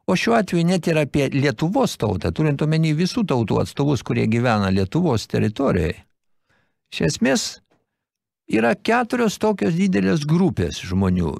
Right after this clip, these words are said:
Vienus aš vadinu tarybiniais lietuviais, kitus aš vadinu pereinamaisiais lietuviais, trečius naujaisiais lietuviais ir dabar atsirado ketvirta grupė.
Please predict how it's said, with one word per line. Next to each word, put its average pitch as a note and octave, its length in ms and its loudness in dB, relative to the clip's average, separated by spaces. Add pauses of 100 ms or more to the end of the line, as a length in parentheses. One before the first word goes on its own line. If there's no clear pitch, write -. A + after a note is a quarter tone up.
(160)
Vienus F#3 440 2
aš C#3 160 -4
vadinu D3 440 0 (320)
tarybiniais B2+ 720 0
lietuviais, F#3 640 -2 (1600)
kitus G#3+ 280 0
aš F3+ 160 0
vadinu D#3+ 360 0
pereinamaisiais D#3 1040 0
lietuviais, G#3 760 -2
trečius E3 480 0
naujaisiais C#3+ 760 0
lietuviais G3 640 -4 (120)
ir C3 180 -2
dabar D3+ 320 0
atsirado E3 580 0
ketvirta A#2 640 -2
grupė. C3+ 500 -2